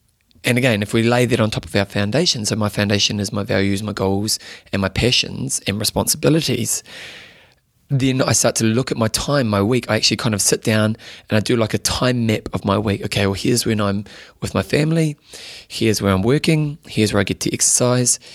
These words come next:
here's where I do my hobby. Once you've kind of figured out how much time you have to each of those areas, then you start to consider what you can try to achieve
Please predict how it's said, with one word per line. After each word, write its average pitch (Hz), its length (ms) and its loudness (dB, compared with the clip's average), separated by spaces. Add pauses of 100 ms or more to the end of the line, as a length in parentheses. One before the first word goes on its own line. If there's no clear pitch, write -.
(120)
here's 110 340 0
where 98 440 4 (340)
I 95 60 2
do 98 120 -2
my 95 120 2
hobby. 107 400 -2 (1700)
Once 175 200 2
you've 139 180 0
kind 156 360 0
of 131 80 -2
figured 131 260 2
out 110 80 2
how 113 120 2
much 113 180 0
time 117 240 -2
you 101 100 0
have - 260 -4
to - 180 -2
each 113 140 0
of - 60 -4
those 101 300 0
areas, - 680 0 (680)
then 175 140 4
you 240 80 0
start - 240 0
to - 60 -6
consider 117 480 2 (180)
what 117 360 0
you 139 120 4
can - 200 -2
try 104 280 2
to - 140 -2
achieve 104 800 0